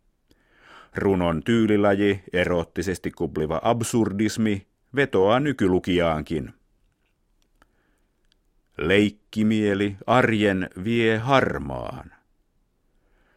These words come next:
Tahdot varmaan tanssia näin.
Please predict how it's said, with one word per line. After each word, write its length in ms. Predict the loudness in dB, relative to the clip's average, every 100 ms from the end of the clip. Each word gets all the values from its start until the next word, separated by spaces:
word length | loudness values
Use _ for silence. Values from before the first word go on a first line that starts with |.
| _ _ _
Tahdot 600 | -2 -2 -2 -2 -4 -2
varmaan 680 | -2 0 0 0 0 -2 -4 0
tanssia 640 | 0 0 -6 -2 0 0
näin. 460 | 0 2 2 -2